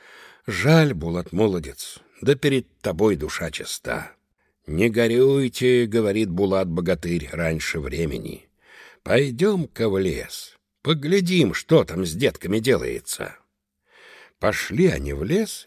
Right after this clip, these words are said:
и видят. Спят ребята под кустиком,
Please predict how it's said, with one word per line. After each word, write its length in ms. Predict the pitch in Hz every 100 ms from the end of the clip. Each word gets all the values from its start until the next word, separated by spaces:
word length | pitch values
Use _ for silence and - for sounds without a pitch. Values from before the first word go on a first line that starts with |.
| -
и 120 | 170
видят. 680 | 147 69 67 60 60 - - _ _ _ - -
Спят 680 | - - - 123 139 - 76
ребята 480 | 92 90 101 92
под 200 | 78 80
кустиком, 840 | - 160 156 - - - - -